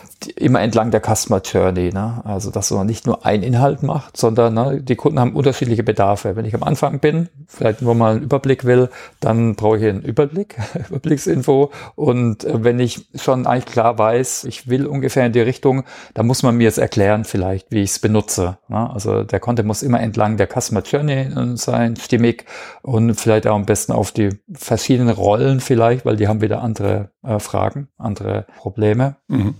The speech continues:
Speaker 1: Na, so denke ich, sagt man, ja, snackable Contents, also kleine <laughs> Snacks, ne, sehen wir da auch wie beim Lernen, ne, kleine, kurze Videos oder, äh, Inhalte vom Einstieg bis, äh, für Experten.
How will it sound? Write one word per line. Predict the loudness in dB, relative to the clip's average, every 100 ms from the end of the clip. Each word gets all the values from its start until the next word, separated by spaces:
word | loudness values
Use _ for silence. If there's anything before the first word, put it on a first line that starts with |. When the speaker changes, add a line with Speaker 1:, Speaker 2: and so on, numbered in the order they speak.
| -6
Speaker 1:
Na, | -4 -2
so | -2 0
denke | 0 0
ich, | 0
sagt | 0 -2 2
man, | 2 2 0
ja, | 2 0
snackable | 0 0 0 0 0 0 0
Contents, | 0 -4 -2 -4 -4 -4 -6 -4
also | -2 -2
kleine | -2 0 0 0
<laughs> | -2
Snacks, | 0 -2 -4 -4
ne, | -4
sehen | 0 0
wir | 2
da | 4 4
auch | 2 2
wie |
beim | 2 2
Lernen, | 2 2 0
ne, | -2 -4
kleine, | -6 -4 -4 -6 -8 -18 -18 -4
kurze | -4 0 0
Videos | 2 4 4 4 2
oder, | 2 4 2 0 0 -2
äh, | 0
Inhalte | 0 2 2 0 0 -4 -20 -20 -6
vom | -2 2
Einstieg | 2 2 0 0 0
bis, | -2 -2 2
äh, | 4 4 2
für | 0 2 2 2 -2
Experten. | -6 -8 -2 0 0 -2 -6